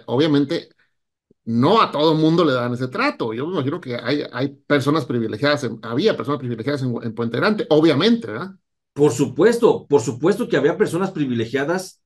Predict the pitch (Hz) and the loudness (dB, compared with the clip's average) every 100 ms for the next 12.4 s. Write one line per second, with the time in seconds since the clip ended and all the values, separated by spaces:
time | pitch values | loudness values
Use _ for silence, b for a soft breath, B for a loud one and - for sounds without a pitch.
0 | _ _ - 113 135 147 160 175 143 110 | _ _ -6 -2 0 0 0 2 0 0
1 | 117 120 127 131 131 147 185 _ _ _ | -2 0 -2 0 0 0 0 _ _ _
2 | _ 120 117 120 127 123 156 180 147 156 | _ -4 -4 2 2 4 6 6 4 2
3 | 165 143 - _ - 120 123 117 120 127 | 0 -2 -8 _ -6 -4 -2 -4 -4 -4
4 | 120 143 - - _ _ - 208 208 240 | -2 -4 -6 -12 _ _ -2 -2 0 -2
5 | 233 202 202 226 190 170 165 226 226 202 | 0 -2 -2 -4 -4 -2 2 2 2 0
6 | 220 - 202 202 190 156 B B B 147 | 0 0 -2 0 0 -2 B B B -2
7 | 208 214 160 196 214 196 156 - 202 214 | -2 0 0 2 2 2 -2 -4 -2 -2
8 | 165 147 156 - - - _ _ _ - | -2 -8 -10 -12 -14 -18 _ _ _ 0
9 | 247 - 226 226 226 202 214 214 - 202 | 0 2 -2 -2 -2 2 4 4 2 2
10 | 202 202 196 202 160 143 175 180 165 131 | 2 2 -2 0 0 -2 -6 -4 -4 -2
11 | 123 143 165 - 151 160 127 104 107 107 | -2 -2 -2 -4 -6 -6 -6 -4 -6 -4
12 | 123 185 180 117 | -6 -6 -6 -10